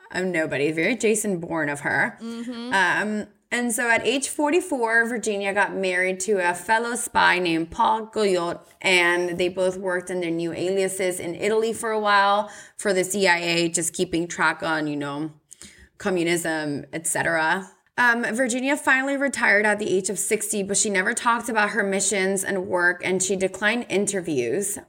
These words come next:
Speaker 1: Um, and this is why we don't know much about her, 'cause she never really talked about any of her work, and nobody really did. And really, when asked why she wouldn't talk about her work, Virginia said, "Many of my friends were killed for talking too much."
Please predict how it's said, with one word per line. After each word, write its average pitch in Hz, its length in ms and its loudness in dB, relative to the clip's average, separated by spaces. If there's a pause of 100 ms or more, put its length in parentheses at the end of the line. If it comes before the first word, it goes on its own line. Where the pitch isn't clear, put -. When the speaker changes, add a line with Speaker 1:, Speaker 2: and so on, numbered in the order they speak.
Speaker 1:
Um, 160 320 2
and 196 200 2
this 214 160 2
is 220 120 -2
why 202 180 4
we 202 140 2
don't 185 160 2
know 175 100 0
much 180 300 0
about 175 180 0
her, 185 140 0
'cause - 160 -2
she 196 80 0
never 185 280 2
really 180 220 0
talked 175 380 0
about 165 260 2
any 160 180 0
of 156 160 0
her 175 160 -4
work, 147 360 0
and 165 100 0
nobody 165 300 0
really 147 260 0
did. 147 540 0 (440)
And 185 280 2
really, 220 400 2
when 190 180 2
asked 226 340 2
why 190 360 2
she 214 160 0
wouldn't 190 240 0
talk 190 180 0
about 185 200 0
her 175 140 -4
work, 170 280 -2
Virginia 165 440 0
said, 160 540 2
"Many 185 320 -2
of 226 100 -2
my 214 140 0
friends 175 340 0
were 175 120 0
killed 165 320 -4
for 170 160 -4
talking 160 440 -6
too 147 140 -10
much." - 480 -8